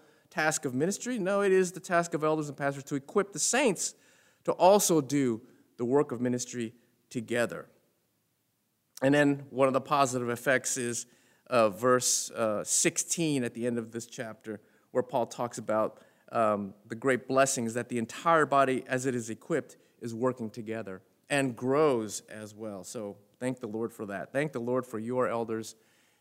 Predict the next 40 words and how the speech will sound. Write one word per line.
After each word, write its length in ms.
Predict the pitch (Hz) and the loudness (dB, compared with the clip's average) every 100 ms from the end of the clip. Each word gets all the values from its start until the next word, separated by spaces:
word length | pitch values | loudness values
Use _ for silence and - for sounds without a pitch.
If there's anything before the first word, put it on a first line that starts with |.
| - | -14
and 160 | 110 104 | -10 -8
deacons 540 | 110 101 98 92 - _ 101 | -8 -8 -10 -10 -14 _ -16
and 160 | 95 | -16
pastors. 720 | - - 104 - 65 - - - _ _ _ _ - - _ _ _ _ | -14 -14 -10 -10 -12 -14 -16 -20 _ _ _ _ -16 -16 _ _ _ _
The 80 | 170 | 4
second 340 | - 302 233 | 6 6 6
is 120 | 151 135 | 4 6
that 400 | 156 147 - 127 | 6 4 0 4
God 300 | 175 233 - | 8 8 8
sends. 640 | - 285 381 123 98 - _ _ _ _ _ _ - | 6 6 4 2 -2 -12 _ _ _ _ _ _ -4
Most 500 | 127 185 320 359 - | 4 10 10 10 4
of 140 | 240 | 4
your 80 | 226 | 4
passages 840 | 220 220 233 247 160 143 160 151 - _ _ _ | 4 4 2 2 -4 -6 -6 -6 -10 _ _ _
either 360 | 196 202 180 156 | -2 2 4 2
talk 400 | - - 185 180 | 0 2 2 2
explicitly 680 | 151 - - 277 - 180 143 | 0 0 4 4 4 0 2
about 340 | 135 139 - | 4 2 2
this 320 | 165 165 - - _ _ _ _ | -4 -4 -6 -12 _ _ _ _
or 220 | 160 180 | 8 8
imply 580 | 180 190 - - 220 247 | 8 4 2 6 8 8
this 260 | 160 156 160 | 6 4 2
in 60 | |
some 300 | 139 180 165 | 0 2 2
way. 220 | 185 202 123 | 4 2 4
For 160 | 170 | 0
example, 460 | 151 180 185 185 147 | 2 4 4 4 4
God, 340 | 175 185 151 | 6 6 4
John 260 | 143 185 208 | 4 6 6
three 200 | 220 220 | 4 2
sixteen, 440 | 233 220 - 285 | 2 0 -2 -2
"For 140 | - 156 | 0 2
God 280 | 190 220 220 | 6 6 4
so 180 | 220 | 2
loved 260 | 208 220 208 | 4 2 4
the 80 | 196 | 2
world 240 | 214 208 | 4 2
that 200 | 220 226 | 0 0
he," 180 | 220 220 | -4 -8
what? 360 | 226 233 - | -6 -6 -6